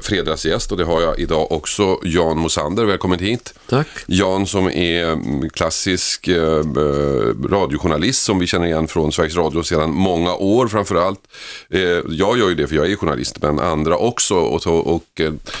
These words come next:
Speaker 1: lite grann din dialekt är lite ditt varumärke.
Speaker 2: Alltså, det är väl kanske andra som säger det. Jag, jag talar ju som jag talar och,
Speaker 1: Mm.
Speaker 2: och, ehm, eh, jag har inte gjort, eh, några försök att förändra min dialekt sedan jag flyttade till,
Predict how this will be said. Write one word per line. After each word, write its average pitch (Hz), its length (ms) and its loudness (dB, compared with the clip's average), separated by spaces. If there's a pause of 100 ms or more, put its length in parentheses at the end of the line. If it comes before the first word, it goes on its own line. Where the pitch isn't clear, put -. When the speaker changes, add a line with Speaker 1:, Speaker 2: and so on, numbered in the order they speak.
(160)
Speaker 1:
lite 123 220 2
grann 127 220 0
din 120 140 0
dialekt 127 460 0
är 143 40 2
lite 117 180 0
ditt 104 180 -2
varumärke. 117 600 0 (1120)
Speaker 2:
Alltså, 143 220 0
det 143 120 2
är 151 220 2
väl 143 240 0
kanske 147 320 2
andra 147 220 4
som 123 160 2
säger 120 320 0
det. 117 180 2
Jag, 139 220 2 (340)
jag 151 200 -4
talar 139 340 2
ju 120 80 0
som 123 200 -2
jag 123 140 -2
talar 110 380 0
och, 98 140 2
Speaker 1:
Mm. 104 140 2 (540)
Speaker 2:
och, - 440 -4
ehm, 104 520 -2 (400)
eh, - 540 -4
jag 127 80 2
har 143 120 4
inte 127 260 0
gjort, 120 340 2 (320)
eh, 131 180 -2
några 104 520 0 (460)
försök - 640 -2
att 90 240 -6
förändra 113 500 0
min 104 240 0
dialekt 104 400 -2
sedan 113 160 0
jag 110 100 0
flyttade 101 460 -2
till, - 340 -4